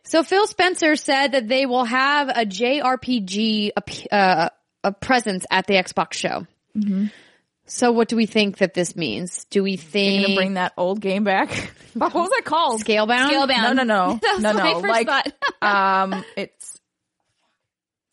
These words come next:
Speaker 2: it was from the three sixty, and it was, like, their one J R P G that they had. Well, they had two. They had a Blue Dragon game, and then they had Lost Odyssey?
Speaker 3: Oh, Lost Odyssey.
Speaker 2: Is that what that was called?
Speaker 3: Um,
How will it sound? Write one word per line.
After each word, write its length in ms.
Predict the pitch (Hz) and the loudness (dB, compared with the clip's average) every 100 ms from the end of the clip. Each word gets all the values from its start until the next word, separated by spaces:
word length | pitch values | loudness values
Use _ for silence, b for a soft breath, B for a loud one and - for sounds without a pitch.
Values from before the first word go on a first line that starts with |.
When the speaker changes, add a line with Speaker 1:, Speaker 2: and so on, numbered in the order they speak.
| _ 233 | _ 0
Speaker 2:
it 60 | |
was 160 | 247 233 | 2 2
from 220 | 311 311 | 2 2
the 220 | 247 247 | 0 -2
three 180 | 254 247 | -2 -2
sixty, 720 | - 262 - 185 170 165 208 - | -2 -4 0 0 2 0 -4 -4
and 100 | 202 185 | 0 2
it 20 | |
was, 140 | 196 | 4
like, 120 | 202 | 2
their 140 | 208 202 | 4 2
one 240 | 202 208 | 4 2
J 140 | 208 190 | 4 4
R 120 | 185 | 2
P 140 | 202 | 0
G 200 | 175 185 | -2 -2
that 100 | 175 | -2
they 120 | 156 | -2
had. 440 | 190 175 160 151 - | 0 2 2 2 0
Well, 100 | 226 | 0
they 80 | 311 | 0
had 160 | 226 | -2
two. 180 | 247 185 | 0 2
They 60 | 180 | 2
had 80 | |
a 40 | 220 | 0
Blue 200 | 226 226 | -2 0
Dragon 380 | 196 190 196 196 | 2 2 2 -2
game, 180 | 190 | -2
and 100 | 190 | -2
then 80 | 180 | -4
they 100 | 180 | -4
had 400 | 190 175 170 170 - _ _ _ _ _ _ _ _ _ - | -2 0 0 -2 -8 _ _ _ _ _ _ _ _ _ -8
Lost 480 | 175 170 190 - - - | 0 0 0 -8 -14 -6
Odyssey? 640 | 170 196 240 - 339 370 381 294 | -2 0 -2 -6 -6 -6 -2 2
Speaker 3:
Oh, 100 | 285 | 4
Lost 260 | 254 269 | 4 4
Odyssey. 420 | 247 247 - 170 190 | 2 0 -2 -4 -4
Speaker 2:
Is 60 | 208 | -6
that 80 | 214 | -6
what 60 | |
that 80 | 262 | -6
was 100 | - | -8
called? 160 | - 208 | -4 0
Speaker 3:
Um, 460 | 220 208 185 185 | 0 0 -2 -6